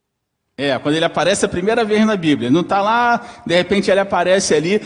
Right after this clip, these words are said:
Quando se fala a primeira vez de Davi, o que que Davi tá fazendo quando se pronuncia a primeira vez a, o nome dele? Hã? Pastor de ovelhas.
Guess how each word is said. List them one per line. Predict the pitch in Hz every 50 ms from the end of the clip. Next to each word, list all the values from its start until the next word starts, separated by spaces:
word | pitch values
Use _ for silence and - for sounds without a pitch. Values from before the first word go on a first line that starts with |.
| - - - - -
Quando | - 220 233 220
se | - - 220 196
fala | - - 214 233 247 240
a |
primeira | 233 233 214 196 208 233 254 247 220
vez | 196 185 208 220 208
de | 214 208
Davi, | 220 202 185 160 147 156 160 -
o | - 190 185
que | - - 285
que | 277 - 294
Davi | 262 233 208 196 202 220
tá | 214 214
fazendo | 208 - 220 170 156 147 135 175 185 196 214 214 220 240 226 - - - - - - _ _
quando | _ - 202 202 202 208 208
se | 208 - 226 190
pronuncia | - 214 208 208 202 196 185 - - 220 220
a |
primeira | - 208 185 202 208 202 190
vez | 175 180 190 208 196
a, | 202 190
o | 190 185 180 175
nome | 185 185 180 180 170
dele? | 160 160 147 127 110 101 92 82 - - - - - _ _ _ _ _ _ _ _ _ _ _ _ _ _ _ _ _ _ _ _ _ _ _ _ _ _ _ _ _ _ _ _ _ _ _ _ _ _ _ _ _ _ _ _ -
Hã? | 320 196 277 349 359 - - - - - - - - - - _ _ _ _ _ _ _ _ _ _ _ _ _ _
Pastor | - 139 151 147 - - - - - 151 175 214 247 247 - - - -
de | 233 175 127 147
ovelhas. | 143 143 143 175 240 254 247 220 170 131 110 98 - - -